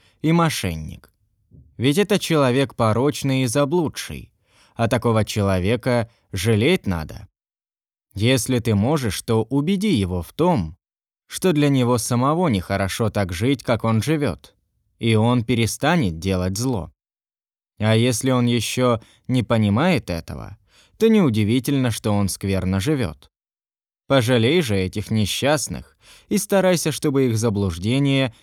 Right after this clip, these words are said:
не обозляли тебя. Вспомни, как часто ты сам заблуждался и согрешал. Пойми хорошенько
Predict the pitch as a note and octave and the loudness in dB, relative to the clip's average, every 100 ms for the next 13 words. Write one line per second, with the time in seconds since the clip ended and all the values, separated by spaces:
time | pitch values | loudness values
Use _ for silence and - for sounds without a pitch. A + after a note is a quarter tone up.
0 | _ B2 C3 C3+ D3 D#3+ D#3+ C3+ E2 - | _ 0 2 2 2 0 0 0 -2 -8
1 | E2+ D2 D2 - _ _ _ _ _ _ | -10 -10 -14 -20 _ _ _ _ _ _
2 | _ - - - C3+ C#3 C3+ A#2 A#2+ - | _ -12 -10 -2 0 2 0 0 -2 -2
3 | C3 D#3 - F#2+ F#2+ F#2+ A#2+ A2+ G#2+ G2 | 0 0 -2 -6 -4 -2 0 0 0 -2
4 | G2+ E2+ G2 A#2+ C3 - B2+ A#2 - _ | -2 -4 -2 0 0 -2 -4 -4 -10 _
5 | D3 D3 D#3 C#3+ D#3 D3 F#2+ D#2 - _ | -4 -2 -2 0 -2 -2 -4 -6 -12 _
6 | _ _ _ _ _ _ _ C3 C3+ C3 | _ _ _ _ _ _ _ 0 2 4
7 | C#3 A#2 B2+ A2+ - B2 D3+ C3+ - D2 | 2 2 0 0 0 0 0 -2 -6 -12